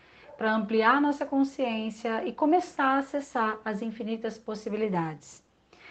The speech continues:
Quando a gente ouve ou fala os processos verbais de Access Consciousness,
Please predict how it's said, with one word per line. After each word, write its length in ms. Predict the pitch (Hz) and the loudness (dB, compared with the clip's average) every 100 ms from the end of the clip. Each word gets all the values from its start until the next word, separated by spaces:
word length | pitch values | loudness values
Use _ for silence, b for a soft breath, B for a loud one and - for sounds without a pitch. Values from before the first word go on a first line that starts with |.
| B B B | B B B
Quando 160 | - 277 | 0 4
a 60 | 302 | 4
gente 360 | 320 277 - | 4 4 8
ouve 540 | 247 247 262 208 190 190 | 8 10 8 4 -2 -2
ou 100 | 196 | -6
fala 600 | - - 220 226 190 196 | -6 0 4 4 2 -2
os 140 | 196 | -8
processos 580 | - 190 190 196 196 185 | -8 -6 -4 -4 -6 -8
verbais 560 | 175 185 170 185 214 202 | -4 -4 0 2 2 2
de 140 | 190 | 2
Access 400 | 196 214 - 196 | 2 0 -6 -16
Consciousness, 840 | - 202 220 208 - 180 165 - | -8 -4 -4 -4 -6 -6 -6 -10